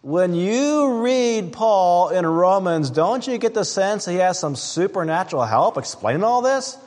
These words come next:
They need help. Verse twenty-six, "But the Helper, the Holy Spirit, whom the Father will send in my name, he will teach you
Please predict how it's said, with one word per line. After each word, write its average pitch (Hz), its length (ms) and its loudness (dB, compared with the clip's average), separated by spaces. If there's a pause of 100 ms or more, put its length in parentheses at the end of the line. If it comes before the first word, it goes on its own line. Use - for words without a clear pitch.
(1160)
They 214 600 2
need 208 360 0
help. 165 800 -2 (1300)
Verse 151 320 -2
twenty-six, 196 840 0
"But 135 200 -2
the 170 120 2
Helper, 165 800 0 (920)
the 113 100 -12
Holy 185 380 0
Spirit, 247 420 0
whom 170 120 -2
the 156 100 0
Father 202 520 2
will 170 160 2
send 165 240 -2
in 139 120 0
my 160 300 2
name, 160 340 -2
he 143 120 0
will 139 240 0
teach - 560 -2
you 113 760 -2